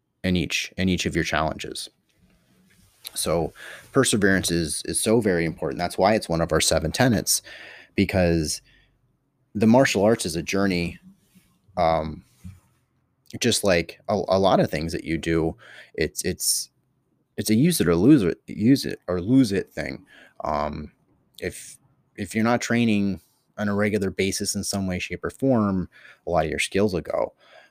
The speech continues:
Uh, if you're not practicing an instrument, s-,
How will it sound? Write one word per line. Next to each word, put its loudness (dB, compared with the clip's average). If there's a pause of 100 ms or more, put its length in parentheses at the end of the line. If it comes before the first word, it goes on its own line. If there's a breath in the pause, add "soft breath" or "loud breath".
(140 soft breath)
Uh, -2
if -6
you're -2
not 0
practicing -2
an 0
instrument, -2 (340)
s-, -10